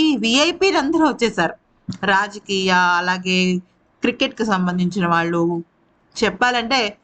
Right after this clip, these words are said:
Facebook సృష్టికర్త అయిన మార్క్ జుకర్బర్గ్ కూడా రావడం జరిగింది తన సతీమణితో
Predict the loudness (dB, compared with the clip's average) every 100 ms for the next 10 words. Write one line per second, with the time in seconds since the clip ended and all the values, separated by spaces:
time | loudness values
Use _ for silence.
0 | _ -20 _ _ _ 0 0 0 -4 -6
1 | -2 0 0 -2 -8 -4 -2 -2 -2 -2
2 | 0 0 -2 -6 _ _ -6 0 2 0
3 | -4 -6 -2 -2 0 -2 0 2 2 0
4 | 0 0 0 -4 -2 0 0 0 0 -2
5 | -2 -2 -2 0 2 0 -2 -4